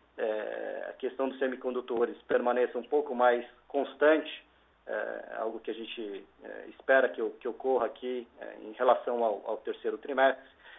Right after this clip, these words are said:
a gente consiga, é, ter um melhor planejamento e, portanto, uma redução,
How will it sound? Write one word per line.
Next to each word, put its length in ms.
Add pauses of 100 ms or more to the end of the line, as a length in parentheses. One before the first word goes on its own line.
(260)
a 60
gente 200
consiga, 680 (520)
é, 160 (300)
ter 80
um 100
melhor 440
planejamento 760 (200)
e, 120
portanto, 540
uma 120
redução, 720